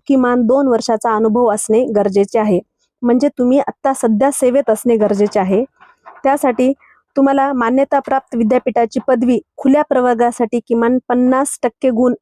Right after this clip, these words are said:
व राखीव प्रवर्गासाठी किमान पंचेचाळीस टक्के गुण आवश्यक आहेत, तरच तुम्ही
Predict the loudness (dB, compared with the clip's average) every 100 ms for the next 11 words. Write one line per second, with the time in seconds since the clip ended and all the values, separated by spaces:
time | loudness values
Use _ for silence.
0 | -6 -2 0 -2 -8 _ -20 _ -4 -2
1 | -2 -2 0 2 0 2 0 -2 -2 -2
2 | 0 0 0 -2 -4 -2 0 0 0 -4
3 | -2 0 0 0 0 -2 -2 -2 -2 -2
4 | -4 _ _ _ _ -2 0 0 0 0
5 | 2 2